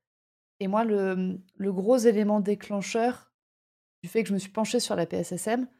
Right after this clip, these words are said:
alors, j'ai fait, euh, j'ai fait la sourde. Je m'en suis rendu compte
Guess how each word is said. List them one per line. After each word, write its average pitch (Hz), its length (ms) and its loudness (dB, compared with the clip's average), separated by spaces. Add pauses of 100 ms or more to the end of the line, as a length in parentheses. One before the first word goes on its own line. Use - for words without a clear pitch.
(600)
alors, 175 300 -2 (640)
j'ai 185 180 0
fait, 254 320 6
euh, 170 320 6 (260)
j'ai 185 140 -6
fait 202 120 0
la 202 120 4
sourde. 170 320 -6 (560)
Je - 80 -14
m'en 180 40 -4
suis - 160 -4
rendu 196 300 0
compte 220 280 -4